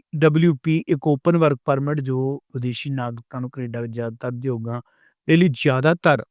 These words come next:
ਰੁਜ਼ਗਾਰ ਦਾਤਾਵਾਂ ਲਈ ਕੰਮ ਕਰਨ ਦੀ ਇਜਾਜ਼ਤ, ਇੱਕ ਮਨੋਨੀਤ ਸਿਖਲਾਈ ਸੰਸਥਾ, ਡੀ ਐਲ ਆਈ ਵਿੱਚ ਅਧਿਐਨ ਦੇ ਯੋਗ ਪ੍ਰੋਗਰਾਮਾਂ ਨੂੰ ਪੂਰਾ ਕਰਨ ਦੀ ਇਜਾਜ਼ਤ ਦਿੰਦਾ ਹੈ। ਇੱਕ ਮਹੀਨਾ ਜਿੱਥੇ ਖਾਸ ਕਰਕੇ, ਮਾਫ਼ ਕਰਨਾ, ਇੱਕ ਪੀ ਜੀ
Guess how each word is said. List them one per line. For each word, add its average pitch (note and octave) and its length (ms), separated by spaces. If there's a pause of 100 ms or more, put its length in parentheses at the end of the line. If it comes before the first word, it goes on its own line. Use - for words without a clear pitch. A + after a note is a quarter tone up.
ਰੁਜ਼ਗਾਰ C3+ 520
ਦਾਤਾਵਾਂ C#3+ 420
ਲਈ D#3 200 (420)
ਕੰਮ E3 320
ਕਰਨ F3 240
ਦੀ G3+ 100
ਇਜਾਜ਼ਤ, D#3 680
ਇੱਕ E3+ 280
ਮਨੋਨੀਤ D3 600
ਸਿਖਲਾਈ C3 480
ਸੰਸਥਾ, E3 760
ਡੀ C#3 320
ਐਲ B2+ 200
ਆਈ B2 140
ਵਿੱਚ B2 300 (280)
ਅਧਿਐਨ C#3 560
ਦੇ C#3 140 (200)
ਯੋਗ D3+ 440
ਪ੍ਰੋਗਰਾਮਾਂ B2 480
ਨੂੰ C#3 140
ਪੂਰਾ C#3 280
ਕਰਨ A#2 260
ਦੀ C3 120 (500)
ਇਜਾਜ਼ਤ C#3+ 460
ਦਿੰਦਾ A2+ 380
ਹੈ। B2+ 80 (680)
ਇੱਕ G#3 220
ਮਹੀਨਾ G#3 680
ਜਿੱਥੇ F#3 320
ਖਾਸ D#3+ 260
ਕਰਕੇ, D3 380
ਮਾਫ਼ D3+ 280
ਕਰਨਾ, G3+ 260
ਇੱਕ F#3 340
ਪੀ G3 140
ਜੀ F3+ 180